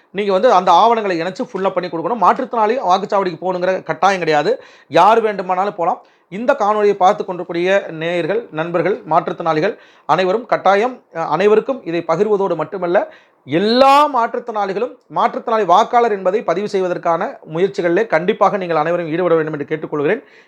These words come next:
இது மட்டுமல்ல, இன்னும் நாம் தேர்தல் ஆணையத்துக்கு கோரிக்கை வைத்திருக்கிறோம். ஏன்னா, திடுதிப்புன்னு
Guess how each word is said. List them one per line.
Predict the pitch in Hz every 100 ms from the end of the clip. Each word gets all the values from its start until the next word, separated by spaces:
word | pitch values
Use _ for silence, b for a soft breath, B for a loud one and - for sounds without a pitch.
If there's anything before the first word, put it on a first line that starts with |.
| b
இது | 175 214
மட்டுமல்ல, | 226 - 180 175 277 - _
இன்னும் | 170 214 269
நாம் | 220 190
தேர்தல் | 196 220 214
ஆணையத்துக்கு | 185 175 180 180
கோரிக்கை | 180 185 175
வைத்திருக்கிறோம். | 151 135 175 254 b b b
ஏன்னா, | 180 202
திடுதிப்புன்னு | 185 208 190 247 247